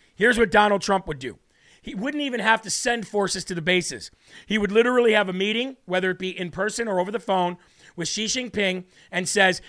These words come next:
"If you do not back off and back off now, the United States will wipe China off the face of the map, and no United Security Council is gonna stop us." That's what Donald Trump would say. And guess what happened? Weakling Xi Jinping would back off like the wussy that he is.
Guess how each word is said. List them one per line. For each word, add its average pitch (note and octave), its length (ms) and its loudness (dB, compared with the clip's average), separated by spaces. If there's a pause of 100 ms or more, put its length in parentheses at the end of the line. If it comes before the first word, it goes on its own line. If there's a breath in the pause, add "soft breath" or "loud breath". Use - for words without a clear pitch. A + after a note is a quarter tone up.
(120)
"If F#3+ 220 -2
you C4 560 0
do G3+ 160 -6
not G3+ 380 2
back G#3+ 320 4
off G3+ 320 2
and E3 200 -8
back G3+ 300 2
off G3 240 0
now, F#3+ 380 4 (380 loud breath)
the F3 80 -8
United G3+ 340 2
States G#3+ 320 -4
will F3+ 180 0
wipe G3+ 320 2
China G3 340 0
off F3+ 220 0
the D#3+ 60 -14
face F#3 280 -2
of F3+ 40 -8
the F3+ 80 -6
map, F3 340 0 (300 soft breath)
and F#3+ 180 -4
no A3+ 200 4
United A3 540 0
Security A3+ 600 -2
Council F3+ 400 0
is D3 80 -8
gonna F#3 180 0
stop D#3+ 340 2
us." - 280 -10 (380)
That's A3+ 220 4
what A3 120 -4
Donald G#3 260 2
Trump G3 260 -2
would C#3+ 120 -12
say. - 240 -10 (360 soft breath)
And E3 120 -10
guess A3 200 4
what G#3+ 120 0
happened? G3 340 2 (320 soft breath)
Weakling B3+ 600 -4
Xi B3 240 -6
Jinping A3+ 520 -6
would F#3 160 -4
back G#3 300 4
off G3 260 2
like F#3 160 -2
the F3+ 80 -8
wussy G#3 400 -2
that F#3+ 100 0
he F3 180 0
is. G#2+ 260 -6